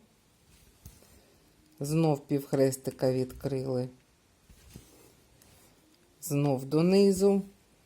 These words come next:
тільки шаг до, тільки в, в тому ж, в тому ж ряду, де зайшла голочка.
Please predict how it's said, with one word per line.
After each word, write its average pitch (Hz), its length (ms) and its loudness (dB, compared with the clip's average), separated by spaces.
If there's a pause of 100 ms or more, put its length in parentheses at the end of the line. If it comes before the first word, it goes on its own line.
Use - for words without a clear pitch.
(1700)
тільки 170 460 -2
шаг 143 440 2
до, 131 540 -4
тільки 180 680 -2
в, 135 760 -4
в - 180 -16
тому 175 320 4
ж, - 320 -8
в - 60 -20
тому 165 380 6
ж 147 160 0
ряду, 151 600 4 (640)
де 185 460 6 (300)
зайшла 139 560 2
голочка. 127 840 -2